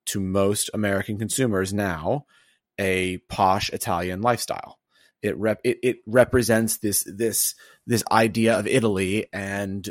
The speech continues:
Milan and, you know, and what's really funny is, and Venice, and it's, it's, it, like, it, it represents everything. And I remember talking to a few French Accorta producers about this last year at a conference. And they're like,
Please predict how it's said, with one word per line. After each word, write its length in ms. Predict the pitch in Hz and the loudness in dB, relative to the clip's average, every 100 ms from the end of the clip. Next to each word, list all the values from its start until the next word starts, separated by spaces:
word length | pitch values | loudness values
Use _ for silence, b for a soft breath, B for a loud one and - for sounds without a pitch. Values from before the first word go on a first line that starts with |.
| - | -2
Milan 760 | 110 110 113 104 98 98 101 | 0 4 6 6 4 2 0
and, 460 | 110 107 107 104 95 B B | -2 0 0 -2 -6 B B
you 80 | 127 | 0
know, 80 | 127 | 2
and 100 | 135 | 2
what's 160 | 135 | 2
really 160 | 139 131 | 4 4
funny 260 | 151 143 117 | 6 6 6
is, 140 | 104 | 4
and 180 | 113 113 | 2 6
Venice, 440 | 117 110 104 113 | 6 8 4 2
and 100 | 117 | 2
it's, 160 | 113 - | 0 0
it's, 180 | 127 - | -2 0
it, 140 | 135 131 | 2 2
like, 140 | 123 | 2
it, 320 | 135 104 127 | 0 -2 -2
it 160 | 127 - - | -2 -2 2
represents 280 | 127 104 110 | 2 4 2
everything. 260 | 117 95 | 2 2
And 40 | 87 | 0
I 40 | |
remember 200 | 95 110 | 0 0
talking 260 | 110 110 104 | 2 2 0
to 40 | |
a 40 | |
few 120 | 98 104 | -4 -4
French 240 | 101 92 | -6 -6
Accorta 360 | - 104 101 - | -4 -2 -2 -4
producers 360 | 92 87 92 | -4 -4 -4
about 220 | 82 85 | -2 -2
this 220 | 95 90 - B B B | 0 -2 -4 B B B
last 340 | 104 98 95 - | 2 2 2 0
year 160 | 98 | 0
at 80 | 92 | 0
a 40 | 87 | -2
conference. 360 | 92 85 85 | -6 -6 -6
And 60 | 95 | -2
they're 100 | 95 | -2
like, 140 | - | -2